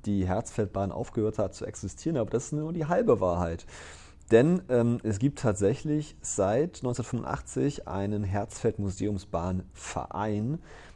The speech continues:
der es in ehrenamtlicher Arbeit und natürlich durch Unterstützung der Politik gelungen ist, zumindestens einen zwei Komma acht Kilometer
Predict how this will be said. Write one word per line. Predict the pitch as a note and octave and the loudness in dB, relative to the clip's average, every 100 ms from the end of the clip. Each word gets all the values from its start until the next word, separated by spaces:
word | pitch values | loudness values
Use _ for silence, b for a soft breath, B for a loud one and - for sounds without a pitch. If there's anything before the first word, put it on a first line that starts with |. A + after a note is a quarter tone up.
| B | B
der | G#2+ F#2+ | 2 4
es | G#2 E2 | 2 -2
in | F#2+ | -4
ehrenamtlicher | G2+ B2 C3+ B2+ - A#2+ A2 F#2+ | 0 2 2 -2 -2 -2 -2 0
Arbeit | G#2+ B2 A#2 - - | 2 4 4 2 -8
und | G#2+ F#2+ | -6 -4
natürlich | F2 F#2+ F#2 | -6 -4 -4
durch | F#2 E2+ | -4 -4
Unterstützung | G2 F2 - - | -4 -8 -8 -6
der | F#2 | -6
Politik | D#2+ F#2+ D#2+ A2+ | -4 -4 -2 -2
gelungen | - F#2 C3+ E3+ | 0 2 4 2
ist, | D2+ E3+ - - B B B B B - - - | 0 -2 -4 -16 B B B B B -20 -20 -6
zumindestens | - A#2+ E3 F#3 E3+ - D3+ D3+ D3+ - - - - | 4 6 8 6 4 0 -2 -2 -2 -6 -8 -12 -6
einen | A2+ A#2 A#2 | 0 2 2
zwei | - - G#2 | 0 4 4
Komma | C#3 - A2 | 4 2 -2
acht | - B2 - - | -2 -6 -6 -10
Kilometer | A2 G2 G2+ A#2+ B2+ A#2 | -4 0 0 2 2 0